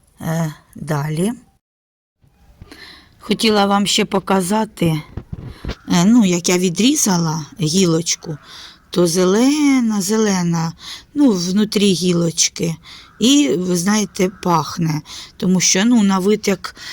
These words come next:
сказати так, щоб, е, так ярко-ярко зелена не була. Ну,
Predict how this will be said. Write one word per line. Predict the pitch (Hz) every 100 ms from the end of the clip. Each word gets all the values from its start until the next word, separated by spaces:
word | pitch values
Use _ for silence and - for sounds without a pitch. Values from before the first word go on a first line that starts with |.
| -
сказати | - - 180 175 190 -
так, | 185 170 -
щоб, | - 170 -
е, | - - 165
так | - 165
ярко-ярко | 185 190 175 - 170 170 175 160 170
зелена | 151 175 175 170 170 165
не | 165
була. | 156 185 220 277 - - - - - - - - -
Ну, | 196 247 311